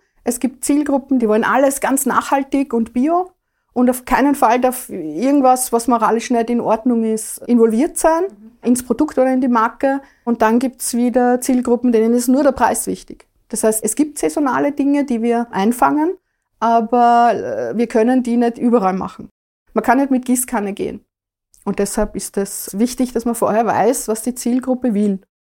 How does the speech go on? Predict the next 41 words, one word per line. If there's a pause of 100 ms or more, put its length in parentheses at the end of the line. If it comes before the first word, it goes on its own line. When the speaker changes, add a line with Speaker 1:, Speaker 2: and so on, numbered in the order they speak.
Speaker 1:
Man
kann
das
Glück
haben, (320)
dass
man
in
der
eigenen
Zielgruppe
verkauft. (480)
Das
heißt,
wenn
ich
in
der
eigenen
Zielgruppe
verkaufe, (340)
dann
mache
ich
intuitiv
schon
ziemlich
viel
richtig. (520)
Heißt
aber
nicht, (320)
was
ich
jetzt
gerade
beim
Kunden
von
mir
sehe,